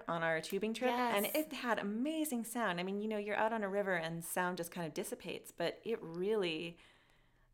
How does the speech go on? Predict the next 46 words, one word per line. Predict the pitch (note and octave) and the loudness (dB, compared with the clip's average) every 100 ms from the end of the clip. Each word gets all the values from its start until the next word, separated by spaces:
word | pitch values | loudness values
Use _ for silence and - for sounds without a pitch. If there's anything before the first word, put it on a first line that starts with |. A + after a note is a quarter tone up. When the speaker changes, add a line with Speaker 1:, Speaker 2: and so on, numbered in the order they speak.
| - - | -12 0
Speaker 1:
got | F#3 F3+ | 2 2
some | F3 | -2
good | D#3 E3 E3 D#3 | 0 2 2 0
volume, | D3+ D3 D3+ D3+ D3 | 2 4 2 -2 -4
and | C#3+ | -4
it | - | -6
sounded | - D#3+ D3+ D#3 D3+ | -4 -2 0 0 0
really | D3 D3 | 0 0
good, | D3+ C#3+ C#3+ | 0 0 0
and | C#3+ | -4
it | - | -6
was | - | -8
really | D3 F#3+ G#3 | -6 -2 -2
easy | E3 D3+ D3+ | -2 -4 -6
to | C#3+ | -6
use. | C#3 C#3+ C3 C#3+ - _ _ - | -4 -4 -4 -8 -14 _ _ 2
Speaker 2:
I | A3 | 6
know. | A#3 C4 G#3 | 12 12 12
I | C3 F3+ | 12 10
love, | F#3 F#3 G3+ F#3+ | 12 12 12 10
I | G3 | 4
feel | G3 A#3+ | 4 4
like | - | 6
Ultimate | G3 G3 F#3+ - | 2 2 -2 2
Ears | F3 E3+ | 2 4
has | E3+ D#3 | 0 -2
the | |
best | D3+ D3+ - | 0 0 0
Bluetooth | D#3 - E3 | -4 -4 -4
speakers. | - A2+ - A#2 F2 - - - _ - | -6 -8 -4 -4 -4 -6 -8 -10 _ -10
Speaker 1:
They're | F3+ F3 | -8 -6
great. | D3+ C#3 - - _ - | -2 -2 -4 -12 _ 4
Speaker 2:
Um, | F3+ D#3 C#3+ D#3 G3 - - | 6 6 4 0 -2 -2 -10
<laughs> | - - | -16 0
it | - | 8
was | G3+ G3+ | 10 12
almo-, | G#3+ G#3+ | 12 8
Da-, | G3 F#3 F#3+ | 2 4 6
we | G3 | 6
kept | G#3 G3+ | 4 6
on | F3+ | 8
asking | E3+ - F#3+ | 6 6 2
David | F3 E3+ E3+ E3 | 6 6 6 2
to | |
turn | - - F3+ | -2 0 2
it | D#3 | 0